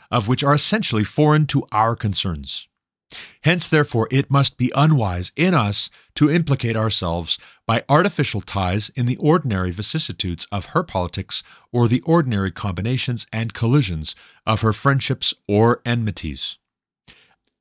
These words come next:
Our detached and distant situation invites and enables us to pursue a different course. If we remain one people under an efficient government,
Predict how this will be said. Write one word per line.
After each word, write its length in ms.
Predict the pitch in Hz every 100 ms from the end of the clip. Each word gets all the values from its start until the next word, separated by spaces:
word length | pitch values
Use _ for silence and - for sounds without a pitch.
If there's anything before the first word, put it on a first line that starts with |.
| _ _ _ _
Our 300 | 131 156 190
detached 560 | 170 160 135 135 - -
and 240 | 123 127 107
distant 440 | 139 - 131 - -
situation 640 | - - 120 113 - 90 113
invites 580 | 117 117 117 143 143 -
and 260 | 131 135 139
enables 560 | 143 156 165 107 82
us 300 | 76 71 - - - _
to 140 | - 123
pursue 420 | 135 127 110 113 -
a 100 | 107
different 420 | 104 98 101 -
course. 500 | - 87 - - - _ _ _ _ - - - -
If 300 | 127 156 -
we 160 | 127 151
remain 460 | 143 147 110 92 95
one 380 | - 113 139 147
people 440 | 135 131 101 90 -
under 300 | 110 117 -
an 140 | 117
efficient 600 | 113 - 175 - 98 -
government, 540 | - 92 78 71 -